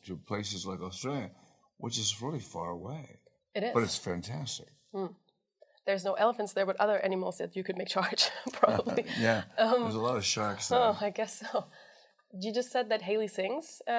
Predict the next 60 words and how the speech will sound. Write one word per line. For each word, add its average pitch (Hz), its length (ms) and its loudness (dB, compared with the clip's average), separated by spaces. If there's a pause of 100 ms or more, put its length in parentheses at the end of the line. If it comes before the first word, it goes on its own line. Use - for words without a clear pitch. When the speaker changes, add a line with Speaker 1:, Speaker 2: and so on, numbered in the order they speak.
(120)
Speaker 2:
at 208 60 0
home. 214 260 2
Do 226 60 -2
you 247 100 2
also 247 220 0
sing? 339 280 0
Like, 269 160 0
do 226 60 -4
you 233 140 0
sing 233 320 0
other 226 180 2
people's 254 340 -6
songs 254 280 -2
at 302 80 -12
home 311 280 0
or 202 200 2
under 214 180 2
Speaker 1:
Well, 139 100 6
Speaker 2:
the 139 100 6
Speaker 1:
the 143 40 6
Speaker 2:
shower? 165 120 6
Speaker 1:
new 160 120 6
album, 151 400 4
the 107 140 0
new 120 220 2
album 117 360 6
I 92 100 4
have 92 320 2
is, 92 200 -2
is 85 240 -6
mostly 101 360 -2
cover 95 380 -6
songs 147 580 -6
and 175 140 -10
cover 202 240 2
Speaker 2:
Mm-hmm. 214 100 2
Speaker 1:
songs 90 460 -4
that 82 140 -10 (580)
you 113 300 -2
wouldn't 104 400 0
know, 98 260 -2
that 92 140 -2
a 92 200 -2
lot 123 120 -2
of 117 80 -10
children 90 440 -4
won't 87 220 -6
know, 85 240 -8
that 82 260 -10
I 104 200 -6
know, 85 400 -10
that 85 180 -14 (140)
are 87 120 -10
from 98 320 -4
the, 92 240 -2
uh, 82 180 -10 (500)
the 92 200 0
eighties, 85 520 -4
you 82 80 -8
know, 87 340 -10